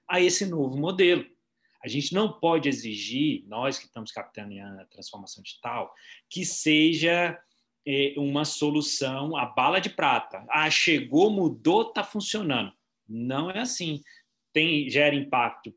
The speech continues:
para quem vai usar a transformação digital, né, essa nova ferramenta,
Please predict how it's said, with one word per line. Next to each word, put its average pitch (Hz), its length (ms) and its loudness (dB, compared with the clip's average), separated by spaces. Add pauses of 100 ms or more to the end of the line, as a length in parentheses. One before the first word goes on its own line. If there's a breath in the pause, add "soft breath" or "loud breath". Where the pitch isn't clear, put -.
para 123 300 0 (180)
quem 226 280 0
vai 160 160 2
usar 139 240 2
a 123 40 -2
transformação 120 680 -10
digital, 101 460 -8
né, 110 300 -6
essa 95 160 -10
nova 104 220 -8
ferramenta, 104 600 -10